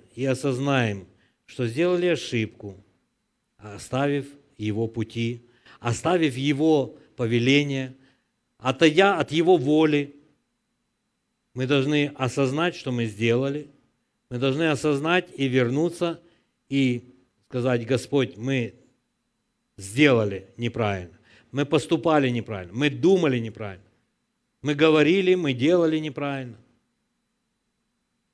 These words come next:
И дальше принять Его водительство, сказать: «Господь, веди нас». А куда Господь поведет тебя?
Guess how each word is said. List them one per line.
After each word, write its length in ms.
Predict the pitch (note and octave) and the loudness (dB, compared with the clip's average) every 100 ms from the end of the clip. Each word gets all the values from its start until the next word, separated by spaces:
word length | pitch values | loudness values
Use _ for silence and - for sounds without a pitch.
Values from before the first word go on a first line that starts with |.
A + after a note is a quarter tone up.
| _ _ _ _ - | _ _ _ _ -6
И 80 | B2 | 2
дальше 360 | C#3+ D#3 E3 | 4 4 2
принять 360 | D3 E3 D#3 D3+ | -2 0 2 2
Его 220 | D#3 D#3+ | 2 2
водительство, 540 | E3 D#3 G3 D3 - G#2+ | 2 0 -4 -4 -8 -4
сказать: 200 | C3 A#2 | -2 -2
«Господь, 380 | - - C#3 | -4 0 -2
веди 380 | A2+ B2 A#2+ G3+ | 0 -4 -2 -2
нас». 600 | F#3 D3 E3 A#2 - - _ _ _ _ _ _ _ _ _ _ _ _ _ _ _ _ _ _ _ _ _ _ | -2 -2 -2 -4 -6 -20 _ _ _ _ _ _ _ _ _ _ _ _ _ _ _ _ _ _ _ _ _ _
А 100 | - | -14
куда 240 | B2 D#3+ F#3 | -6 -2 0
Господь 400 | C#3+ B2 B2 - | 0 -2 -6 -4
поведет 480 | A2+ A2 G#2+ F#2+ - | -4 -2 -2 -6 -8
тебя? 240 | F#2 | -16